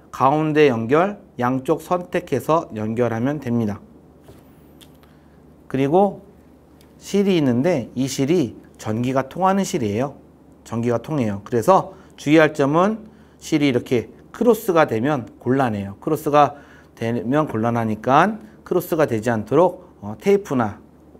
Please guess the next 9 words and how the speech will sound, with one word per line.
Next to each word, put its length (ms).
그래서 260
서로 300
절연시키는 800
작업도 640
해야 120
될 140
수 140
있습니다. 440
그리고 560